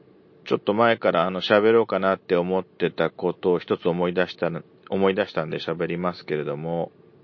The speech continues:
えっと、それは何かというと、中学生の時の思い出で、えっと、この話もしたかどうかちょっと記憶が曖昧なんで、二度聞いた方はごめんなさいっていう形なんですけども、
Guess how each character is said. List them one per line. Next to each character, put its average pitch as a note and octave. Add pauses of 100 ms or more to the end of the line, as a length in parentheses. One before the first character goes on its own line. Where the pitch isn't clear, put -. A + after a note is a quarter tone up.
(1400)
え C#3
っ B2
と、 -
そ A2+
れ B2
は B2+
何 C3+
か G2
と -
い F2+
う F2
と、 F2
中 D3
学 D3+
生 A2+
の F#2+
時 G2
の F2+ (100)
思 G2
い G2
出 F#2+
で、 F#2 (1000)
え G2+
っ F#2+
と、 -
こ A2+
の C3
話 C3+
も C3
し -
た D3
か C#3
ど B2
う A#2
か A2+
ち B2
ょ A#2+
っ -
と -
記 -
憶 B2+
が A#2+
曖 B2
昧 B2+
な C3+
ん A#2+
で、 G#2
二 G#2
度 A#2+
聞 A#2+
い -
た A#2
方 A#2
は A2+
ご G2+
め G2
ん G2+
な G2+
さ G#2+
い G#2
っ -
て -
い -
う -
形 F2+
な F#2
ん F#2+
で F#2
す -
け D#2+
ど D2
も、 D#2